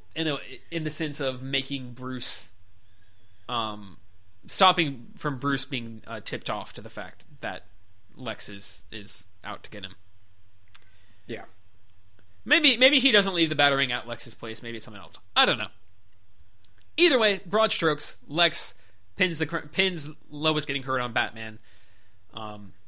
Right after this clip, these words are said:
Speaker 1: Superman gets angrier at Lex. Like, Superman knows it's Lex, so he's, um, like, maybe 'cause he talks to Lois. 'Cause maybe, 'cause there, Lex, or Lex doesn't know that Lois is actually, like, Superman's girlfriend, basically.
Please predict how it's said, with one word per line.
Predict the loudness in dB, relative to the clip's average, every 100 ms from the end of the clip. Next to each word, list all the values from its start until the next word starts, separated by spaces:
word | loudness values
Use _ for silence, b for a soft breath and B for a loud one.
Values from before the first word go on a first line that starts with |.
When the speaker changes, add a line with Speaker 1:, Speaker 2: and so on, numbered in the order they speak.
| -8
Speaker 1:
Superman | 0 2 6 8 8 6 -2 -6
gets | -4 0
angrier | 2 4 2
at | 2
Lex. | 4 6 6 4 2
Like, | 2
Superman | 2 2 4 4
knows | 4 0
it's | 0
Lex, | 2 2 0
so | -4
he's, | -4 -4 -4 -6 -6
um, | -6 -6 -10 -10 -10 -10 -10 0
like, | 2 2 -2 -10 -10 -10 -10 -10 -8
maybe | -4 -2
'cause | -2 -6
he | -4
talks | -2 -2
to | -4
Lois. | -4 -6 -6 B B
'Cause | 6 8
maybe, | 6 6
'cause | 4 2 2 b b 8
there, | 8 8
Lex, | 4 4 2 0
or | -2 4
Lex | 2 4
doesn't | 2 2 4
know | 6
that | 6 6
Lois | 4 4 0
is | -4 2
actually, | 4 4 -2 -2 -2
like, | 0 0 0
Superman's | -4 -6 -4 -2 -4 -6 -8 -8 -8 -10 -10 -10 -10 -10 -6
girlfriend, | -2 -2 -2 -8 -8
basically. | -8 -8 -10